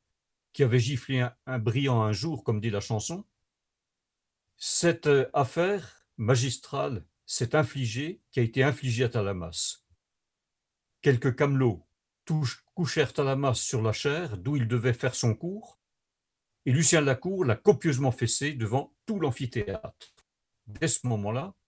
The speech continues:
les camelots ont attiré la sympathie de la jeunesse patriote, qui, pour une bonne part, a rejoint la bande des camelots. Ainsi donc, le quartier latin s'est trouvé sans conteste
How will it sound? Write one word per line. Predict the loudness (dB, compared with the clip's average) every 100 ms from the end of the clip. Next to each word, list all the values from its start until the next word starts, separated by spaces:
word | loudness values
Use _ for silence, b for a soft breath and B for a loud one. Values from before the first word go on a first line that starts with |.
| _ _ _ _ _ _ _ _
les | -6 0
camelots | 2 2 0 0
ont | -2
attiré | -2 -4 -2 -2
la | 0
sympathie | 4 4 4 0 -2 -4
de | -2
la | -2
jeunesse | -2 -2 -2
patriote, | -2 -8 -6 -8 -8 _ -20 _ _ _ _ _ _ _
qui, | -6 -6 -6 _
pour | -8 -2
une | -2 2
bonne | 0 0
part, | -2 -2 -4 -8 _ _ _ _ _ _
a | 0
rejoint | 4 4 2 0
la | 0
bande | 0 0 0
des | -2 -2
camelots. | -2 -4 -8 -12 _ _ _ _ _ _ _ _ _ _ _ _ _ _ _ _
Ainsi | 4 4 4
donc, | 2 0 -2 -8
le | -6 -4
quartier | -4 -4 -2
latin | 0 0 0 -2 -4 _ _ _ _ _ _ _ _ _ _ 0
s'est | 2 2
trouvé | -2 -4 0
sans | 0 0
conteste | -2 -4 2 2 2 -6 -12